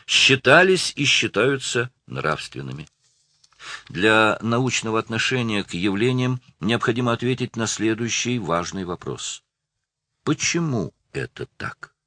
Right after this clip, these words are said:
Потому что все эти различия не случайности, существующие без всякой внутренней связи и которые можно было бы произвольно вычеркнуть из картины эпохи, нет.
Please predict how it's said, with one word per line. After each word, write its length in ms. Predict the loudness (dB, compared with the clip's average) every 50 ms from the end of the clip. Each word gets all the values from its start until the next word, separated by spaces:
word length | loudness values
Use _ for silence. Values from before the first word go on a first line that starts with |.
| _ _ -20 -20 _ _ _ _ _ _ _ _ _ _ _ _ _ _ _ _ _ _ _ _ _ _ _ _ _ _ _
Потому 260 | 2 4 4 4 2
что 140 | 2 0 -2
все 200 | -2 -2 -2 -2
эти 100 | 0 0
различия 840 | 0 0 0 0 0 0 -2 -2 -2 -2 -4 -4 -4 -4 -6 -6 -8 -8
не 140 | -6 -6
случайности, 880 | -6 -4 -6 -6 -6 -4 -2 -2 0 0 0 -2 -4 -4 -6 -6 -6 -6
существующие 960 | -6 -4 -4 -4 -4 -4 -4 -6 -6 -6 -6 -4 -4 -2 -2 -4 -2 -2 -2
без 180 | -2 -4 -4 -4
всякой 380 | -4 -2 -2 -2 -2 -2 -4
внутренней 540 | -4 -4 -4 -4 -4 -4 -6 -6 -6 -4 -4
связи 500 | -6 -4 -2 0 0 0 0 -2 -4 -6
и 220 | -6 -6 -6 -8 -6
которые 340 | -6 -4 -4 -2 -2 -2
можно 380 | 0 0 0 -2 -2 -2 -4 -4
было 220 | -4 -4 -4 -2
бы 120 | -2 -4 -4
произвольно 720 | -4 -4 -4 -4 -4 -6 -6 -4 -2 0 0 0 -2 -4
вычеркнуть 800 | -4 -2 -2 -4 -4 -2 -2 -4 -4 -4 -4 -6 -6 -6 -6 -6 -6
из 180 | -6 -6 -4
картины 540 | -2 -4 -4 -4 -4 -6 -4 -4 -4 -4 -6
эпохи, 420 | -6 -4 -4 -4 -4 -4 -6 -12
нет. 320 | -8 -6 -4 -4 -4 -6